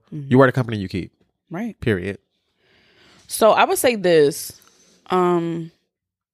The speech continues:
Speaker 1: thoughts and prayers to her family. The F B I has now been involved in the investigation.
Speaker 2: Yes.
Speaker 1: So throw the book at these motherfuckers. But I would implore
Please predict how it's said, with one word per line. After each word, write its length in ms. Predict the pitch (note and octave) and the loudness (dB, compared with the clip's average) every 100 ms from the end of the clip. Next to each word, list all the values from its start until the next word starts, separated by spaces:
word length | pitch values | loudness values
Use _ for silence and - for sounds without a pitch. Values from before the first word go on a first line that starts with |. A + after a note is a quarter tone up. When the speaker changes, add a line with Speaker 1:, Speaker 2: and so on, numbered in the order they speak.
| _ _ _ _ - | _ _ _ _ 0
Speaker 1:
thoughts 240 | A3 D#4+ | 0 0
and 160 | G3+ - | -4 0
prayers 640 | F3+ F3 D3+ D#3 - - _ | 2 4 0 -2 -8 -18 _
to 160 | - F#3+ | -4 0
her 120 | F3+ | 0
family. 600 | F3 F3+ E3+ E3 E3 F3 - _ _ _ _ _ | -2 -4 -2 -2 -4 -4 -10 _ _ _ _ _
The 140 | D#3+ D3+ | 0 4
F 200 | E3+ G3 | 4 2
B 160 | F#3 | 2
I 400 | E3+ E3 E3 E3 | 4 4 4 2
has 280 | E3+ - E3+ | -4 -4 -2
now 220 | E3 E3 D#3+ | 0 0 0
been 140 | D#3+ | 0
involved 420 | D#3 D#3+ D#3+ D3+ | 0 2 2 2
in 100 | D#3 | 0
the 60 | D#3 | 0
investigation. 840 | D3+ D#3 D3+ D#3+ D#3 D3+ C#3 G#2+ | 0 0 0 -4 0 0 2 2
Speaker 2:
Yes. 200 | D#3+ F3+ A3 - _ _ _ _ _ _ _ | 2 0 -6 -12 _ _ _ _ _ _ _
Speaker 1:
So 640 | - - D#3+ D#3 D#3 D#3 _ - | -6 2 4 4 0 -4 _ -6
throw 160 | D#3+ D#3 | 0 2
the 40 | |
book 180 | E3 E3 | 2 0
at 100 | D#3 | 0
these 120 | D#3+ | -2
motherfuckers. 680 | D#3+ D#3 D3+ D3+ D3+ D#3 D#3 - _ _ _ | -4 -4 -4 -6 -6 -10 -10 -18 _ _ _
But 100 | D#3+ | 2
I 100 | E3+ | 4
would 200 | F#3 F3+ | 4 2
implore 640 | D#3+ F3 G3 F3+ D#3+ D3+ | 2 -2 0 2 2 0